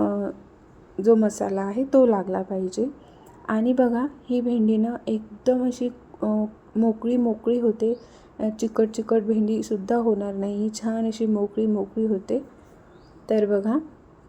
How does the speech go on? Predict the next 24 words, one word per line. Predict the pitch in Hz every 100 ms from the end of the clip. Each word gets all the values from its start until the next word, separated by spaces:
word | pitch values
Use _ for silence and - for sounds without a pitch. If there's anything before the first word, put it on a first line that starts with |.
| - - - - - - - - - - - - - - - - 247
फिरवून | 226 226 254 269
घेत | 247 214
आहे | 202 208
मी. | 208 247 330 - - - - - -
आणि | 214 226
फ्रेंड्स, | 226 247 247 262 247
माझ्या | 214 208 226
चॅनलवरती | 254 247 240 240 226 - 233
तुम्ही | 233 226
नवीन | 226 208 214 226
असाल | 226 214 208 226 233 -
तर, | 220 277 277 - - -
अ, | -
म्हणजे | 208 208 208 214 233 -
सबस्क्राईब | - 233 220 - 220 220
करा | 220 240 208 214
आणि | 220 208 226
सोबतच | - 220 214 233 233 - - - -
बेल | 214 233 240
आयकॉनवर | 247 247 254 233 233 240
प्रेस | - 226 240 240
करायलासुद्धा | - 240 208 208 214 208 190
विसरू | 247 233 220 196
नका, | 190 190